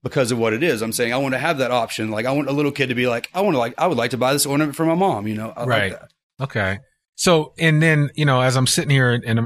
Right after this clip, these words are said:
Speaker 2: I'm, I'm watching you talk about this, and you, you know, you obviously have a passion for it. Speaking of kids, have you done any, like, coaching or, like, teaching of young people when it comes to this woodwork and being able to,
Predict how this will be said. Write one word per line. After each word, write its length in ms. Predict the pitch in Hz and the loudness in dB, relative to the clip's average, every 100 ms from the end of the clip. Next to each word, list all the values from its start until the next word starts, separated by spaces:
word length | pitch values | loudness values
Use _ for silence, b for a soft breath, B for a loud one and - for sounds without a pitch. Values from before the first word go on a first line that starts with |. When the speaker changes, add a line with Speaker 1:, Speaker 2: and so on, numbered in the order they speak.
| 113 | -2
Speaker 2:
I'm, 120 | 113 | -4
I'm 180 | 113 117 | 0 0
watching 340 | 123 127 - | 2 0 0
you 80 | 107 | 0
talk 320 | - 175 175 | 0 -2 0
about 320 | 107 104 95 - | 0 0 0 0
this, 240 | 98 - | -2 0
and 140 | 107 | 0
you, 80 | 110 123 | 0 0
you 60 | |
know, 60 | 104 | 0
you 140 | 107 | 2
obviously 340 | 127 123 - 113 | 2 0 -2 -2
have 160 | 104 | -2
a 60 | 90 | -4
passion 500 | - 143 139 - 98 | -6 -2 0 2 0
for 340 | - 101 95 | -2 -4 -2
it. 60 | 95 _ _ _ - | -4 _ _ _ -8
Speaking 400 | - 151 131 107 | -4 0 2 0
of 100 | - | 0
kids, 300 | - 170 113 | 0 2 2
have 160 | 120 117 | 0 2
you 280 | 127 123 117 _ | 2 0 -2 _
done 220 | 135 123 | 0 0
any, 540 | 123 123 123 117 110 101 _ _ _ 123 | 0 0 2 2 2 -2 _ _ _ -2
like, 220 | 107 - | -2 -2
coaching 680 | - 147 139 147 139 135 | -2 0 2 4 4 4
or, 540 | 110 113 104 104 98 95 _ - | 2 2 4 4 2 0 _ -4
like, 240 | 98 - | -4 -2
teaching 600 | - 160 151 147 143 139 | 0 0 2 2 4 4
of 160 | 117 101 | 2 2
young 260 | 110 123 | 2 2
people 440 | 131 139 131 139 131 | 2 0 0 0 2
when 100 | 131 | 2
it 100 | 127 | 0
comes 260 | - 135 127 | 2 2 2
to 100 | 143 | 2
this 200 | 131 - | 2 2
woodwork 400 | 143 139 147 147 _ _ | 2 2 0 -2 _ _
and 280 | 113 107 107 - _ 98 | 0 2 2 -4 _ 0
being 200 | 127 123 | 4 4
able 280 | 123 117 113 | 4 2 0
to, 420 | - 113 110 | 2 4 2